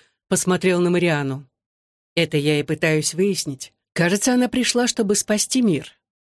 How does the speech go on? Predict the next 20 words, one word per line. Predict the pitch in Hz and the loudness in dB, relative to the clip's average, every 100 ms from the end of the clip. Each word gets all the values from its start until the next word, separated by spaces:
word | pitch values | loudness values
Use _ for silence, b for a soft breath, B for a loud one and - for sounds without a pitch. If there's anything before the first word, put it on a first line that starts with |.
| _ _ _ _ _ _ _ _ | _ _ _ _ _ _ _ _
Кендра | - 294 269 214 | 0 2 2 0
должна | 160 165 160 170 | 0 0 2 2
была | 151 151 | 2 2
жить | 147 - | 0 -2
в | 151 | -2
условиях | 156 185 196 196 190 _ | -2 0 2 0 -4 _
контролируемого | - 156 156 151 170 196 190 185 180 180 - | -2 0 0 0 0 2 2 2 0 -2 -4
эксперимента, | 180 - 196 208 233 165 - 127 - _ _ | -6 -4 0 2 2 0 -4 -16 -20 _ _
а | - | -6
потому | 143 151 165 185 | -2 0 2 0
соблюдала | 170 151 147 156 151 - | 0 -2 0 0 0 -2
уйму | 214 262 233 | 0 0 0
всяких | 214 196 180 175 - | 0 -2 -2 -4 -6
правил. | 180 151 127 139 - _ _ _ _ _ | -2 -2 -4 -10 -20 _ _ _ _ _
Изначальный | 175 165 156 165 156 | -2 0 2 0 0
список | 151 202 196 185 - _ _ _ - | -2 -2 -2 -2 -6 _ _ _ -2
правил | 180 202 190 | 0 2 2
был | 160 170 | 0 -2
составлен | 180 165 180 175 175 | -2 -2 0 2 2
Беккетом, | 190 262 160 139 127 | 0 -2 -6 -6 -10